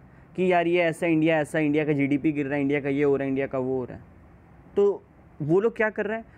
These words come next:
वो लोग इकोनॉमिक प्रॉब्लम्स बता रहे हैं फैक्ट एंड फिगर्स के साथ, पॉजिटिव इकोनॉमिक्स, ठीक है। अभी तुम क्या बोलोगे, "अरे तुम ही बता क्या होना चाहिए, कैसा, किस देश के टाइप का हम लोग को बनना है, क्या करना चाहिए कि बेटर हो,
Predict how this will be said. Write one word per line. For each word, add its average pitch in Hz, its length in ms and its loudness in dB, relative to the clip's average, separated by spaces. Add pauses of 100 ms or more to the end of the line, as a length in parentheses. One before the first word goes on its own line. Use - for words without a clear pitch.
(140)
वो 185 80 2
लोग 220 120 0
इकोनॉमिक 185 440 -2
प्रॉब्लम्स 156 420 0
बता 127 180 -2
रहे 117 80 -2
हैं - 80 -8
फैक्ट 143 240 -6
एंड 160 100 -4
फिगर्स 131 300 -4
के 117 100 -14
साथ, 101 240 -14
पॉजिटिव 123 360 -4
इकोनॉमिक्स, 101 420 -12 (840)
ठीक 139 160 -6
है। 127 80 -12 (640)
अभी 175 160 2
तुम 220 200 0
क्या 214 140 0
बोलोगे, 202 360 0 (240)
"अरे 240 180 0
तुम 208 220 0
ही 233 120 4
बता 214 220 0
क्या 202 200 0
होना 151 300 2
चाहिए, 104 360 -6 (760)
कैसा, 196 280 0
किस 208 260 -2
देश 190 220 0
के 190 100 -2
टाइप 160 220 0
का 160 60 0
हम 139 100 0
लोग 135 100 -4
को 131 80 0
बनना 117 200 -2
है, 117 80 -8
क्या 170 140 0
करना 151 280 -2
चाहिए 110 280 -8
कि 127 100 -6
बेटर 120 300 -2
हो, 95 100 -8